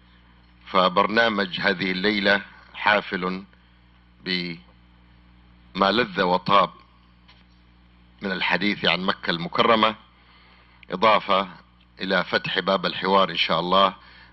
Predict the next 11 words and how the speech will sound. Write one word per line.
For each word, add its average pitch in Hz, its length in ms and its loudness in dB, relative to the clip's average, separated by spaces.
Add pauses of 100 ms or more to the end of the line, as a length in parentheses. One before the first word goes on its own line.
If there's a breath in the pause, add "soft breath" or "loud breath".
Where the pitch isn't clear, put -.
(120 loud breath)
بينكم 92 680 -2 (320)
وبين 92 380 0
ضيفينا 87 480 -2
الكريمين، 90 720 -2 (2000)
وهما 98 580 2 (960)
معالي 95 640 2 (140)
الدكتور 98 600 -2 (200)
سهيل 95 560 0
بن 82 160 -8
حسن 98 340 -2
قاضي، 107 520 2